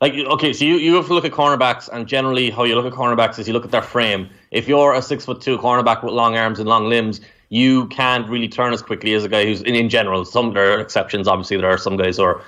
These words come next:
spectacular, but in general, you can't really turn with a guy who's five-foot-ten, short, and has very quick, very quick movement. So you can't take Aqib Talib and say,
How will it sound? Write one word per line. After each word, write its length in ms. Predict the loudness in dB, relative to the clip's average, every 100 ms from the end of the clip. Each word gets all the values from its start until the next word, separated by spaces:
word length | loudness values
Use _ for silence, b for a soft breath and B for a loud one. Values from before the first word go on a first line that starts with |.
| B
spectacular, 480 | -2 0 0 0 -2
but 120 | -2
in 120 | 0
general, 440 | 2 4 4 2 B B B
you 160 | -4 -4
can't 280 | -2 -2 -2
really 140 | -2
turn 240 | 0 0
with 100 | 2
a 60 | 2
guy 160 | 2 0
who's 120 | -2
five-foot-ten, 920 | 0 0 -2 -4 -2 0 -2 -6 -10
short, 420 | -4 0 2 0
and 260 | -4 -4 0
has 220 | 0 -2 -10 -18 -6
very 180 | 0 0
quick, 200 | 0 -2
very 180 | -2 0
quick 260 | -2 -2
movement. 400 | 2 2 2 -4 B B B
So 240 | 2 4 4
you 180 | 0
can't 340 | 0 0 -2 -2
take 460 | 0 0 -2 -10
Aqib 240 | -4 -4 -2
Talib 340 | 0 0 -2
and 120 | -4
say, 280 | -2 0 0